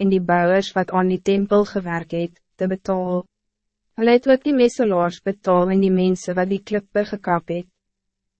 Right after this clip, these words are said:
Hulle het ook hout en gekapte klip gekoop om die tempel reg te maak en om alles te doen wat nodig is. Hulle het nie die geld gebruik om silverbakke, skerre, skottels, trompette of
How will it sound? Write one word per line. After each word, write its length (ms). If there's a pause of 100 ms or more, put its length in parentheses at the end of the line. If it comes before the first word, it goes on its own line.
Hulle 220
het 100
ook 220
hout 320
en 100
gekapte 560
klip 240
gekoop 480
om 140
die 100
tempel 480
reg 280
te 100
maak 420
en 140
om 100
alles 380
te 80
doen 260
wat 180
nodig 460
is. 240 (880)
Hulle 160
het 100
nie 140
die 120
geld 340
gebruik 400
om 100
silverbakke, 800 (340)
skerre, 640 (280)
skottels, 800 (280)
trompette 640
of 160